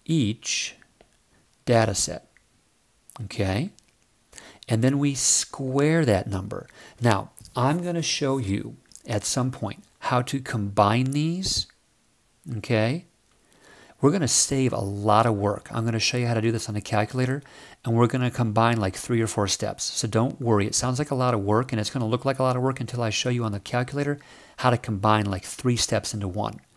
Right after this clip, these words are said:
And that'll be huge. And I still need to show you, you need to report to me a specific number,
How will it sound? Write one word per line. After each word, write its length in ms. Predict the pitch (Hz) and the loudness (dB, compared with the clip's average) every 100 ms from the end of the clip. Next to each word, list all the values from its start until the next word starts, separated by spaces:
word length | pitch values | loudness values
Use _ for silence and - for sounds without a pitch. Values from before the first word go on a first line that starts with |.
| _ - | _ -10
And 160 | 107 98 | -6 0
that'll 240 | 107 113 | 2 2
be 120 | 123 | 0
huge. 480 | 110 - 101 95 - - - - _ _ | -2 0 2 0 -6 -18 -20 -20 _ _
And 100 | - | -6
I 100 | 95 | -2
still 240 | - - 127 | -2 0 2
need 140 | 135 | 2
to 60 | 131 | 0
show 280 | - 147 143 | 0 2 2
you, 260 | 110 98 | 2 0
you 160 | 113 107 | 0 0
need 160 | 120 | 0
to 60 | 117 | 0
report 400 | 117 - 139 135 | -2 0 -2 -2
to 100 | 113 | -2
me 140 | 101 | -2
a 120 | 110 110 | -2 -4
specific 600 | - 107 - - 127 120 | -4 -4 -2 -4 -4 0
number, 360 | 110 104 - | 0 0 -6